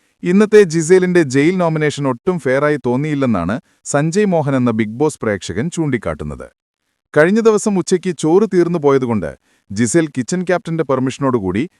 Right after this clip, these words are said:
ചപ്പാത്തി ഉണ്ടാക്കി കഴിച്ചിരുന്നു. അതൊക്കെ ഒരു റീസണാണോ?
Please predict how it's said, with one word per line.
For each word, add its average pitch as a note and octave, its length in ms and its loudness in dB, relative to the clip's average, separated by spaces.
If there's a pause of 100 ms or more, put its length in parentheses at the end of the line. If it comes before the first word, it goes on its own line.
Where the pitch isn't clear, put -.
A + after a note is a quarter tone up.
(140)
ചപ്പാത്തി F3 440 0
ഉണ്ടാക്കി G2 360 -2
കഴിച്ചിരുന്നു. F#2 500 -4 (580)
അതൊക്കെ G3 300 2
ഒരു A3+ 200 4
റീസണാണോ? E3+ 560 0